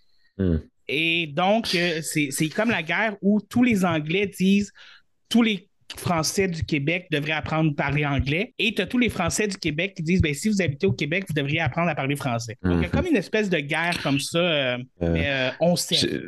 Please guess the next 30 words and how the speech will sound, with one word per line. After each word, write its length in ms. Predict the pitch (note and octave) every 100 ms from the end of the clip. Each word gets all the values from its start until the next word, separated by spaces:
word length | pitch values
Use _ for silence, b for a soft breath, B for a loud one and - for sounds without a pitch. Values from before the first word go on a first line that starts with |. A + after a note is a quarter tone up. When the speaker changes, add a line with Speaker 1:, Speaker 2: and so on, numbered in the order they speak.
| -
Speaker 1:
<laughs> 640 | - - E2 - - - - _
mais 120 | G#2 F#2+
j'ai, 340 | G#2+ A2 G#2+
euh, 340 | G2 F#2+ F2+
dès 140 | F2 G2
que, 100 | -
dès 200 | - G#2+
que 80 | G#2+
tu 140 | -
mets 100 | G2
la 120 | F#2+ F2
poutine 300 | - - E2+
sur 140 | -
la 80 | D#2+
table, 380 | D#2+ F2 D#2+ D2+
tout 100 | -
le 60 |
monde 140 | E2 D#2
est 160 | C#2
heureux. 300 | C#2 D2 C#2+ C#2+
Speaker 2:
Ah. 300 | F3+ - A2
Speaker 1:
Euh, 160 | F#2+ - - -
mais 100 | -
j'ai 100 | G2
de 60 | A2+
la 80 | A#2+
famille, 360 | - C3+ C#3
euh, 400 | G#2 - - F#2+
enfin, 160 | - -
mon, 160 | F2